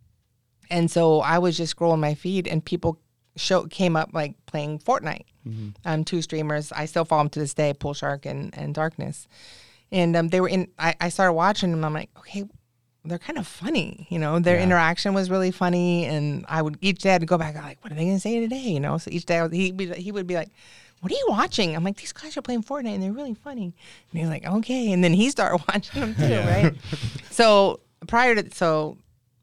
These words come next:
Speaker 1: that was probably about a year before I started ev-, ever streaming.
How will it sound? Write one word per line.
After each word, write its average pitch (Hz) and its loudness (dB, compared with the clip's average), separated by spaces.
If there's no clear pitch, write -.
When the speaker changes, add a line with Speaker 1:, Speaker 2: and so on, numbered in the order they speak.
Speaker 1:
that 170 2
was 160 -2
probably 440 -6
about 170 2
a 180 -2
year 185 -4
before 160 4
I 156 2
started 151 2
ev-, 147 2
ever 143 0
streaming. 151 -6